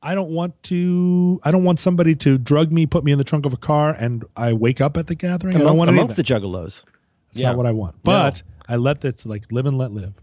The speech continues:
Speaker 2: Mm-hmm.
Speaker 1: I feel like Slipknot was only a joke band in the same way that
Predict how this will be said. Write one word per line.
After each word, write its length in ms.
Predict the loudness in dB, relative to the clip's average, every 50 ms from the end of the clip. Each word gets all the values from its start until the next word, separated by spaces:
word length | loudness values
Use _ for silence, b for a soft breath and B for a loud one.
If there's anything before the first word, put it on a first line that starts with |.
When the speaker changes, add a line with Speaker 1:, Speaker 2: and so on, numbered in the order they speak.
| _ -14
Speaker 2:
Mm-hmm. 380 | -12 -12 -12 -8 -8 -8 -8 -8 -10 -14 _ -20 _ _ _ _ _ -2
Speaker 1:
I 120 | 0 2 4
feel 140 | 4 4
like 160 | 4 2 0 -2
Slipknot 520 | -2 -2 -2 -2 0 0 0 0 0 0
was 180 | 0 0 0 2
only 320 | 0 0 0 0 -2 -2 -2
a 20 |
joke 260 | -2 -2 -2 -4 -2
band 280 | -2 -2 -2 0 0 -2
in 100 | -2 -2
the 100 | -2 -4
same 560 | -4 -4 -4 -2 0 0 2 2 0 0 2
way 140 | 2 2 4
that 200 | 2 2 -2